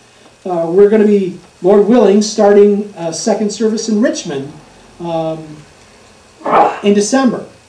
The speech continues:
Planning on starting that, uh, launching that. Uh, our Christmas Eve service is, is gonna be in Richmond, uh, Lord willing.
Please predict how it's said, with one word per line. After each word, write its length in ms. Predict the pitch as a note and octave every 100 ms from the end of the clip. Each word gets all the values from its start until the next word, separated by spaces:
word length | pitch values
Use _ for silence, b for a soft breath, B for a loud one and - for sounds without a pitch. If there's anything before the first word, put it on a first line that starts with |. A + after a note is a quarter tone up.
| _ - _
Planning 340 | - E3+ F3 F3
on 160 | E3+
starting 360 | E3 F#3+ F3+ F3
that, 340 | E3+ E3+ E3 F3
uh, 340 | D#3 D3+ D3
launching 520 | C#3 E3+ F3+ - E3
that. 260 | D#3 D#3+ D#3+ B B B -
Uh, 400 | C#3+ C#3+ C#3 D3 C#3+
our 100 | -
Christmas 460 | - A3 - G3+ G#3
Eve 200 | G3+ E3+
service 440 | E3+ D3 C#3 -
is, 320 | - - -
is 280 | E3+ C#3 - - - -
gonna 140 | D#3+
be 200 | D#3+ D#3+
in 80 | D3
Richmond, 340 | D#3+ - G#3+ - - B B - - -
uh, 240 | C#3 C3
Lord 280 | C3+ D#3+ D#3
willing. 280 | F3 F#3 -